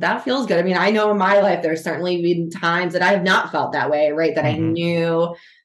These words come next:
Speaker 1: something needed to change to, to get to a better spot. And,
Speaker 2: Mm-hmm.
Speaker 1: um, but then there's sometimes you kinda go, "All right, like, thing-, things are working out, things are good." And, and that feels successful. Um, yeah,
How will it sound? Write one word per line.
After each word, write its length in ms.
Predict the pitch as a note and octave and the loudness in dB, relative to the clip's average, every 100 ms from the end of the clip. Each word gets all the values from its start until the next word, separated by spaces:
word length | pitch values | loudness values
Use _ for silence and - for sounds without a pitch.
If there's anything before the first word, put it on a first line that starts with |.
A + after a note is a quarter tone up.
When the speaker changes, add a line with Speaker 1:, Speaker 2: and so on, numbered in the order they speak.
| _ | _
Speaker 1:
something 280 | - A#3 A3 | -2 2 4
needed 220 | G3+ F#3+ | 4 4
to 120 | E3+ | 0
change 540 | - F#3 D#3 D#3+ E3+ E3+ | -2 -4 -4 -2 -2 0
to, 320 | D3+ A#2+ - | 0 -2 -6
to 140 | - | -6
get 240 | D3 D#3 - | -4 -4 -2
to 160 | E3+ - | -4 2
a 240 | E3 C#3 | 2 2
better 680 | C3+ D#3 D3 - D3 D3 D3 | 0 2 2 0 0 0 0
spot. 760 | E3 - C3+ B2 C3 D#3+ - - - | -6 -6 -2 0 2 0 -2 -10 -10
And, 400 | D#3+ C#3+ C#3+ D3 | -6 -2 -2 0
Speaker 2:
Mm-hmm. 320 | D3 D3 C#3+ | 0 0 -2
Speaker 1:
um, 60 | C#3+ D3 - _ _ _ | -6 -10 -16 _ _ _
but 140 | D#3 | 0
then 140 | D#3+ D#3+ | 2 0
there's 160 | E3+ | 0
sometimes 500 | E3+ E3 - C#3+ G3+ | 0 -2 0 0 0
you 60 | F3+ | -2
kinda 220 | F3 F3 | -2 0
go, 220 | F3 E3+ E3+ - _ _ _ - | 0 0 0 -4 _ _ _ -2
"All 60 | |
right, 320 | G#4 C5+ - - | 0 2 -2 -2
like, 240 | - F#4 F#4+ | -2 -2 -2
thing-, 300 | F#4+ F#4+ - | -4 -4 -4
things 280 | D#4 F#4 F#4+ | -2 -2 0
are 240 | G#4+ G#4 | 2 2
working 400 | G#3 - - G#4 G#4 | 0 -2 0 0 0
out, 160 | E3+ | 0
things 260 | G3 G#3+ A#3 | -2 -2 0
are 160 | A#3 | -2
good." 240 | G#3+ F3+ - | 2 2 2
And, 160 | E3+ | 0
and 180 | E3+ G#3 B3 | 0 0 2
that 180 | C#4 | 2
feels 220 | - C4+ B3 | 0 -4 -2
successful. 800 | G#3 - - - - F#3+ - _ _ _ _ _ - | -2 -2 -4 -4 -2 -2 -4 _ _ _ _ _ 0
Um, 460 | E3+ D#3 D3 D3 - F3 E3+ _ _ _ - | 2 2 -2 -6 -10 -12 -14 _ _ _ -2
yeah, 220 | A3+ A3 | 0 0